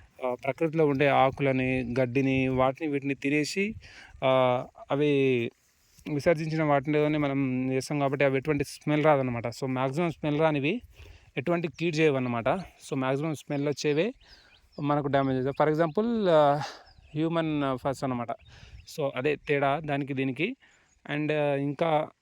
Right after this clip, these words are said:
మెయిన్గా ఇంకా, మ్, విషయాలు ఏంటంటే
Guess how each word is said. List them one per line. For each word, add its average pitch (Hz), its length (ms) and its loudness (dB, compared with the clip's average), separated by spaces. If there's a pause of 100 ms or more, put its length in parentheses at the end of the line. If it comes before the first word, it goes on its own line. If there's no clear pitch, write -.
(500)
మెయిన్గా 160 380 0
ఇంకా, 147 380 2
మ్, 135 380 0
విషయాలు 143 460 -2
ఏంటంటే 143 440 0